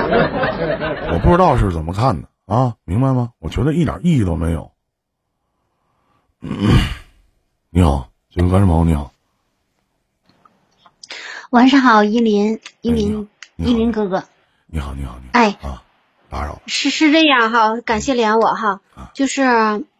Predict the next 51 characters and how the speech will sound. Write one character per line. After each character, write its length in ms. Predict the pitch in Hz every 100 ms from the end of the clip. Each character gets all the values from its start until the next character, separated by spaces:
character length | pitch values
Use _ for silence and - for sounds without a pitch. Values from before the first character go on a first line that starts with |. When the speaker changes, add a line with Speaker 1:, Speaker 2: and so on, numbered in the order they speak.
| -
Speaker 2:
我 420 | 220 208 202 190
来 220 | 196 202
找 300 | 208 202 180
依 140 | 190 214
林 200 | 208 208
哥 140 | 208
哥， 120 | 196
我 100 | 190
想 380 | 202 196 190 214 302 -
跟 160 | 214
你 120 | 208
说 200 | 208 240
一 60 | 233
下 240 | 240 233 226
我 180 | 190
的 180 | 117 165
事 520 | 202 - - 240 233
情， 120 | 202 101
Speaker 1:
其 80 |
实 80 | 165
当 140 | 233 240
你， 40 |
Speaker 2:
就 80 | 233
是 120 | 233
我 160 | 214 214
有 80 |
点 140 | 226 240
想 100 | 123
Speaker 1:
当 160 | 95 80
你， 200 | 87 - _
当 220 | 107 107
你 100 | 82
一 60 | 98
提 300 | - 82 82
这 100 | 107
个 100 | 85
依 180 | - 127
林 300 | 110 78 95
哥 280 | 101 107 104
哥， 140 | 85 - _ _ _
我 120 | -
都 120 | 73
觉 140 | 78 78 78
得 120 | 80
我 80 | 67
就 100 | 80
是 60 | 78
心 300 | - - 87
都 120 | 76
碎 200 | 65 78
了 80 | 67